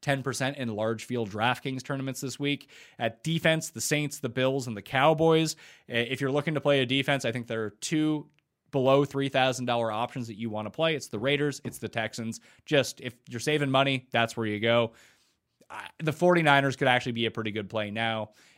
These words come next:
And where they're in the late games, people won't late swap onto them. But if Kyler doesn't play,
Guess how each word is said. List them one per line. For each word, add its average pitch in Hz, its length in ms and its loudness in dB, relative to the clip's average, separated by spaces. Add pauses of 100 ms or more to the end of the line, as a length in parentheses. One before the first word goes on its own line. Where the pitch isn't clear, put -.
And 123 160 2
where 120 120 2
they're 113 140 -2
in 110 80 -6
the 104 80 -6
late 117 240 -2
games, 117 480 -2
people 117 300 -6
won't 113 260 -4
late 113 180 -6
swap 107 400 -4
onto 117 260 -6
them. 120 120 -4
But 110 100 -6
if 98 140 -14
Kyler 113 420 -2
doesn't 120 340 -2
play, 147 360 6